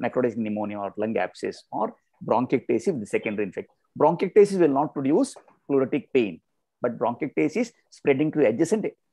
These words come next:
air spaces like secondary pneumonia can produce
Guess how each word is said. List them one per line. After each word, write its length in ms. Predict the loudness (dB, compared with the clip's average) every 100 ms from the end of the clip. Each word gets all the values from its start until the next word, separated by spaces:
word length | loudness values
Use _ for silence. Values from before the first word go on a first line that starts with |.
| _ _
air 160 | 4 4
spaces 540 | 4 2 2 -2 -6 -4
like 260 | -2 -4 _ _
secondary 520 | -2 2 2 2 2
pneumonia 440 | 2 2 0 -2 -8 _ _
can 160 | -4 -2
produce 460 | -2 2 4 2